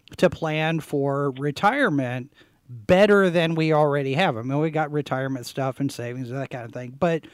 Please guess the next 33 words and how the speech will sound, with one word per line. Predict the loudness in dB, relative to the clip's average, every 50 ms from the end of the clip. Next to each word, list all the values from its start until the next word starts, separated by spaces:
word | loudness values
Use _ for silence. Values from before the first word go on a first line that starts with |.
| -20 -20 -20 -20 _ _ -4
you | -4
know, | -2 -2 -2 -4
the | -2 -4 -4
four | 0 2 2 2 4
oh | 2
one | 0 0 -2 -4 -4
K | -4 -4 -4 -4 -4 -4 -4 -4
and, | -6 -6 -4 -6 -8 -6 -6
and | -8 -8 -6 -8
things | -8 -8 -8 -10 -12
through | -10 -10 -10 -6
work. | -2 0 0 0 0 -2 _ _ _ _ _ _ _ _ _ _ _ _ _ _ _ _ -20 _ _ -20 0
But | 2 4 4 4 2 0
when | 0 0 2
you | 2 2 2
have, | 2 2 2 2 2 2 0 -4 -10 _ _ _ _ _ _ _ _ _ -4
when | 0 2
you | 4 4 4
have | 4 4 4 2 2 -2
something | -2 -2 -2 -2 0 -2 -2 0 0 0 0
that's | 0 0 0 -2 -4
emerging | -4 -2 0 0 2 2 2 2 2 0 -2 -2 0 0 2
like | 2 0 -2 -2
this, | -4 -4 -4 -4 -4 -4
like | -2 -4 -4 -2
cryptocurrency | -4 -6 -4 _ -8 -8 -6 -6 -4 -4 -4 -6 -6 -4 -4 -4 -4 -4
or | -6 -8 -8 -8 -8
N | -6 -4 -4
F | -4 -6
Ts | -6 -6 -6 -4 -4 -4 -6 -6
or | -8
whatnot, | -8 -8 -10 -10 -10 -10 -10 -10 -12 _ -20 _ _ _ _ _ _ _ _ _ _ _ -14 -12 -12
how, | -10 -12 -12 -12 -14